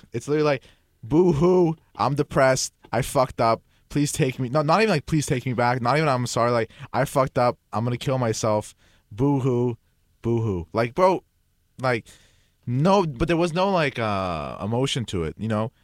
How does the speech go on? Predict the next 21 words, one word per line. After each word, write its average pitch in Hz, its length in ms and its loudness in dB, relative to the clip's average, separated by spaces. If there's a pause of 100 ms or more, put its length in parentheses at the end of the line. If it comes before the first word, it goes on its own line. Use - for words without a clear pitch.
(100)
Like, 113 200 -2 (160)
Brockhampton 185 520 2
was 143 120 0
way 95 420 -2
more 175 140 2
affected 127 320 -2
by 107 200 0
this, - 260 -10 (180)
by 110 140 2
this 117 180 -2
than 120 100 -4
Amir 104 320 -2
was. 73 380 -8 (680)
By 110 140 2
this 110 140 -2
whole, 117 240 0
like, 110 220 -6
thing. 110 260 -4
Like, 87 160 -4
Brockhampton's 143 500 0
like, 107 160 -2